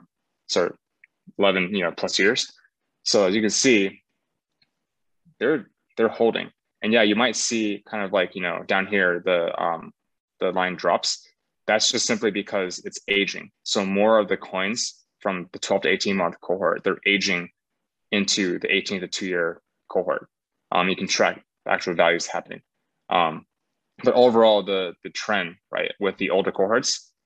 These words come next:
is accumulation, as you can see here. It's just flatlining or increasing. And I wanna make it clear that, like, um,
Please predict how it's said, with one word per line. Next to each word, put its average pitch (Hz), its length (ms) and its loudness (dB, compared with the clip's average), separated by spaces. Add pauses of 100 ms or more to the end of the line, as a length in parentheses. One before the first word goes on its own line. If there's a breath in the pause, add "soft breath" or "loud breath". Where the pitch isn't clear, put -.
(520)
is 101 140 -2
accumulation, 87 580 -2 (1300)
as 98 80 2
you 95 60 2
can 92 60 -2
see 92 220 0
here. 87 260 -2 (880)
It's 196 140 -2
just - 300 -2 (340)
flatlining 110 440 4
or 98 120 2
increasing. - 440 -6 (480)
And 104 120 0
I 101 40 4
wanna 110 160 4
make 110 140 2
it 104 140 0
clear 107 300 4
that, 95 180 0
like, 92 240 2 (640)
um, 98 320 0